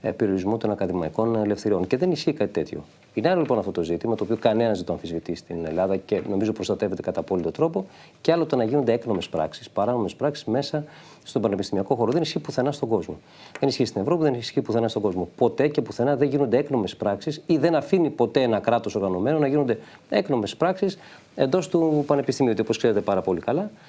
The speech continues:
υπάρχουν πάρα πολλοί μπαχαλάκηδες, υπό μία έννοια, ή έκνομοι, παράνομοι, οι εγκληματίες, οι οποίοι είναι εκτός, ε, του πα-, του, των χώρων του πανεπιστημίου και βρίσκουν καταφύγιο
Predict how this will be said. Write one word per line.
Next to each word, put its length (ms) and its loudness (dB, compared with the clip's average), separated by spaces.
υπάρχουν 360 2
πάρα 200 4
πολλοί 200 2
μπαχαλάκηδες, 680 2
υπό 160 -2
μία 200 0
έννοια, 220 0
ή 260 4
έκνομοι, 460 4
παράνομοι, 680 4
οι 100 4
εγκληματίες, 680 4
οι 60 4
οποίοι 260 4
είναι 200 4
εκτός, 500 0
ε, 500 2
του 120 -2
πα-, 200 0
του, 440 0
των 120 -2
χώρων 180 0
του 60 -6
πανεπιστημίου 640 -2
και 120 2
βρίσκουν 380 0
καταφύγιο 760 0